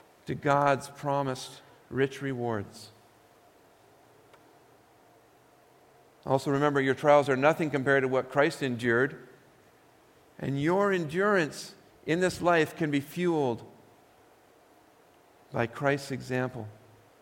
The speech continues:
And then remember, you need faith to run the faith race. Jesus invented faith.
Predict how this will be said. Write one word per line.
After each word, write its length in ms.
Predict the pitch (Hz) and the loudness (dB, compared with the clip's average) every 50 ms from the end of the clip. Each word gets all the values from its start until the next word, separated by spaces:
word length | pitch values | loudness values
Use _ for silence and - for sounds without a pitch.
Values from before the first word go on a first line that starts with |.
| _ _ _ _ _ _ _ _ _ _ _ _ _ _ _ _ _ - - - - - - - - - - - _ 294 - - - _ _ _ _ _ _ _ _ _ _ _ _ _ _ - - - - - - - - - - - - - - - - _ - | _ _ _ _ _ _ _ _ _ _ _ _ _ _ _ _ _ -20 -20 -20 -20 -20 -20 -20 -20 -20 -20 -20 _ -20 -20 -20 -20 _ _ _ _ _ _ _ _ _ _ _ _ _ _ -20 -20 -20 -20 -20 -20 -20 -20 -20 -20 -20 -20 -20 -20 -20 -14 _ 0
And 120 | - 135 | 4 6
then 80 | 143 139 | 6 6
remember, 400 | 143 139 147 165 180 170 135 123 | 6 6 6 4 4 6 6 4
you 160 | 123 139 151 | 4 4 2
need 320 | 156 160 160 165 143 170 - - - - - _ | 2 0 0 -2 -4 -8 -14 -18 -20 -20 -20 _
faith 640 | - - - 175 180 180 139 120 - - - - - - - - _ _ _ _ _ _ - - _ _ | -20 -6 -2 0 2 2 2 0 -4 -8 -18 -20 -20 -20 -20 -20 _ _ _ _ _ _ -20 -20 _ _
to 100 | - 135 | -6 0
run 360 | 127 127 127 123 131 135 131 | 2 6 6 6 6 4 0
the 60 | 127 | -4
faith 380 | 127 - - 123 127 131 - - | -4 0 0 0 0 0 -2 -2
race. 460 | 139 139 135 120 - - - - - - - - _ _ _ _ _ _ _ _ _ _ _ _ _ _ _ _ _ _ _ _ _ _ _ _ _ _ _ _ _ _ _ _ _ _ - - _ _ _ _ _ _ _ _ _ _ _ _ _ _ _ _ _ - - - _ _ _ - - _ - | 0 0 0 0 -4 -8 -14 -18 -20 -20 -20 -20 _ _ _ _ _ _ _ _ _ _ _ _ _ _ _ _ _ _ _ _ _ _ _ _ _ _ _ _ _ _ _ _ _ _ -20 -20 _ _ _ _ _ _ _ _ _ _ _ _ _ _ _ _ _ -20 -20 -20 _ _ _ -20 -20 _ -8
Jesus 400 | 127 127 156 190 202 190 170 151 | -2 2 2 2 4 2 2 2
invented 480 | 160 151 139 151 156 160 147 143 120 | 0 0 2 2 2 2 2 -2 -4
faith. 480 | - - 127 110 98 - - - - - | -2 0 0 0 0 -2 -8 -14 -20 -20